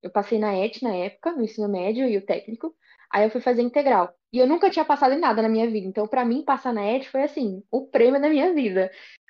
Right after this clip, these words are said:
Porque eu achava que era super difícil, que eu não ia passar. Nossa, eu chorei bastante na época.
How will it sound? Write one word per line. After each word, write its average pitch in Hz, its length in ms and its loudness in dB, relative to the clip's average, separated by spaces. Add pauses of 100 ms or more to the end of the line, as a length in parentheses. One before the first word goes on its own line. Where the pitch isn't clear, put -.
(140)
Porque 233 240 0
eu 240 60 4
achava 247 320 0
que 254 60 -6
era 247 120 0
super 240 260 -4
difícil, 247 680 -4
que 247 80 0
eu 220 40 0
não 214 120 0
ia 196 80 -6
passar. 220 680 0 (240)
Nossa, 254 280 0
eu 233 40 0
chorei 208 260 0
bastante 214 460 -2
na 196 120 -4
época. 185 260 -14